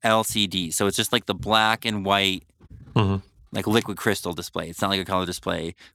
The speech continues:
Speaker 1: but it's, like, where it's mostly black and then the, the n-, the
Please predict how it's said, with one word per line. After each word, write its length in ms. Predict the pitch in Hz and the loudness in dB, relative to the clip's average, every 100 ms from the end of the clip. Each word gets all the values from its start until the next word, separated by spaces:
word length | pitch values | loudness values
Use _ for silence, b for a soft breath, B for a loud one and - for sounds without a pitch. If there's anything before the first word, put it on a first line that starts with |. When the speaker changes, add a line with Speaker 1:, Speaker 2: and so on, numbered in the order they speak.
| - | -2
Speaker 1:
but 100 | 101 | 0
it's, 140 | - | 2
like, 220 | 98 92 | 0 0
where 300 | 98 98 95 | 2 2 4
it's 260 | 92 90 - | 0 -2 0
mostly 340 | 117 113 113 | 2 2 0
black 440 | 92 98 101 98 101 | -2 2 2 2 -2
and 80 | 95 | -2
then 160 | 92 | -2
the, 340 | 90 85 80 80 _ _ _ - | -4 -4 -6 -12 _ _ _ -4
the 40 | |
n-, 280 | 98 98 - | 0 0 0
the 260 | 101 95 | -4 -4